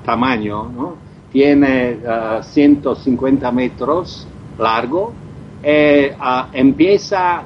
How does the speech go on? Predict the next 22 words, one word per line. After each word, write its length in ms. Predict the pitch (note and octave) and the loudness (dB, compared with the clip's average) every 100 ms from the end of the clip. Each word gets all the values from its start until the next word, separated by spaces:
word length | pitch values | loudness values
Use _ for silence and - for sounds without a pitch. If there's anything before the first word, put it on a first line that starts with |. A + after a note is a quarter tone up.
| - | -6
también 600 | C3+ C3+ D#3+ F3+ F3 E3+ D3 C3+ | 0 2 4 2 0 -4 -8 -4
a, 220 | C3 C3+ | -2 2
en 240 | C3+ C3 | 4 4
la, 240 | C3 C3 B2+ | 2 0 0
la 180 | B2+ | -2
profundidad 680 | C3+ C3 C3+ C3 C3+ D3 D#3+ | 0 -2 0 2 2 2 0
de 300 | C#3+ C3 C3 | 0 0 0
cuarenta 520 | - C3+ C3+ D3+ D3 B2+ | 0 0 2 2 2 -2
y 80 | |
cinco 400 | A#2 D3 C3+ G#2+ | 2 2 2 0
metros 600 | G2+ F#2 - C3 G3+ - - | -6 -10 -6 -4 -2 -4 -2
hasta 720 | C3+ D3+ - D#3 C#3+ C#3+ C#3 - | 0 0 -2 0 2 2 0 -8
sesenta 840 | - C3+ - C#3+ C3+ C#3+ C3 B2+ - A#2+ A#2+ A#2 | -4 -4 2 4 4 2 -2 -2 -6 -8 -4 -2
y 80 | B2 | -2
siete, 460 | - A2+ F#2 - D2+ | 0 0 0 -6 -12
¿eh? 40 | - - - - - - - - | -12 -10 -10 -10 -12 -14 -14 -4
Por 180 | D3 D3+ | 0 2
eso 520 | G3+ F#3 - D3 A#2+ C3 | 2 2 2 0 0 0
es 220 | E3+ - | -4 -2
posible 640 | C#3 - G3 F#3+ C#3 A#2 | -6 -4 -4 -4 -4 -6
también, 640 | - A#2+ B2+ D3+ D3 A#2 A#2+ | -6 0 4 4 4 0 -4
¿eh? 160 | C#3+ | -8